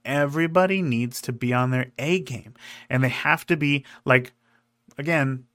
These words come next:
not sure if this is true or not, but it seems like with how sterile an operating room needs to be,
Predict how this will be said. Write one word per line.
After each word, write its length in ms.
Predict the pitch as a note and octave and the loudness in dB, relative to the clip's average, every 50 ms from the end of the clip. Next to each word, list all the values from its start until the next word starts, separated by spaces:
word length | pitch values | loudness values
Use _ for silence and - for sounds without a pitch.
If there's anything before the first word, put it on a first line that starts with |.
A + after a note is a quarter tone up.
| _ - | _ -6
not 260 | B2+ C3 D3 D#3+ D3+ | -2 0 0 0 -2
sure 220 | - - E3+ D#3+ | -2 0 0 2
if 100 | D3+ C3 | 2 0
this 160 | C3 D3 C#3 C#3 | -2 -4 -4 -4
is 120 | C#3 B2+ | -4 -6
true 240 | - - - D#3+ D3 | -6 -6 -4 -2 0
or 100 | C3+ C3 | 0 0
not, 300 | C3+ D3+ D3+ C#3 - A#2+ | 0 0 0 0 -2 -2
but 80 | A#2+ | -4
it 100 | B2 B2+ | -6 -6
seems 380 | - - - F3+ F3+ F3 D3+ - | -8 -6 -2 -2 -2 0 0 0
like 160 | C#3 C3 B2 | 0 0 0
with 100 | C3 B2 | -2 -4
how 160 | - - C#3+ | -2 -2 -2
sterile 800 | C3+ - - - - - C#3+ D3+ D#3+ D3+ C#3 B2 B2 C3 D3 - - | -2 -2 -6 -8 -4 0 2 4 4 6 6 4 4 2 0 -2 -2
an 160 | C3+ B2+ C3 | 0 0 0
operating 460 | - C3 C#3+ C#3 - C#3 C#3 C#3 C3+ | 0 0 0 0 0 0 0 2 2
room 300 | C3 C3 C3 B2+ B2+ B2 | 2 2 2 2 2 2
needs 360 | B2 C3 D3 D#3 C#3+ C3 - - | 0 0 -2 -2 -4 -6 -8 -6
to 120 | - - B2 | -4 -6 -4
be, 460 | A#2 C3+ F#3 G3+ D3+ B2 B2+ C#3 | -2 0 0 0 0 0 -2 -4